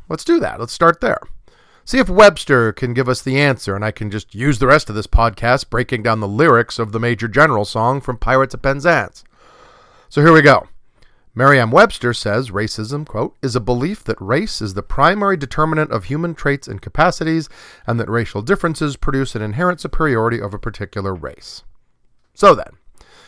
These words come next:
a person is racist if he or she believes that your race is the main thing that makes you who you are, and that one race is better than all the others. So a racist would believe that, say, black folks are good at basketball, for example, by virtue of being black. That covers the first part of the definition.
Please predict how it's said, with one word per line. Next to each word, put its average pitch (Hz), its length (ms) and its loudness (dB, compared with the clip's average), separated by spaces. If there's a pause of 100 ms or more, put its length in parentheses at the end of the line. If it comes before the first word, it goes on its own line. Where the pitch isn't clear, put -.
(260)
a 110 60 -6
person 131 300 0
is 214 120 0
racist 120 500 -4
if - 300 -14 (220)
he 113 160 -6
or 110 60 -2
she - 160 -8
believes 113 460 -4
that 98 180 -4
your 98 120 -4
race 101 280 -6
is 107 120 -4
the 95 60 -10
main 113 460 -4
thing 113 360 -4
that 139 100 -10
makes 104 300 -8
you 107 100 -6
who 104 140 -6
you 95 220 -8
are, - 260 -8
and 101 340 -10 (240)
that - 140 -8
one 117 260 -6
race 104 300 -8
is 113 100 -12
better 101 240 -6
than 104 140 -10
all 85 140 -12
the 131 140 -6
others. - 400 -10 (1120)
So 190 180 8
a 165 60 12
racist 170 400 6
would 147 140 0
believe 143 480 4
that, 127 320 2
say, 120 500 0
black 135 320 4
folks 123 380 0
are 117 60 -2
good 107 160 -2
at 104 100 -6
basketball, 110 640 0
for 107 100 -10
example, 101 460 -4
by 113 220 -2
virtue 120 440 -2
of 101 140 -6
being 104 260 -4
black. 107 400 -2
That 117 200 -6
covers 107 380 -8
the 110 60 -12
first 139 460 0
part 95 240 -4
of 87 60 -14
the 87 80 -14
definition. 71 640 -18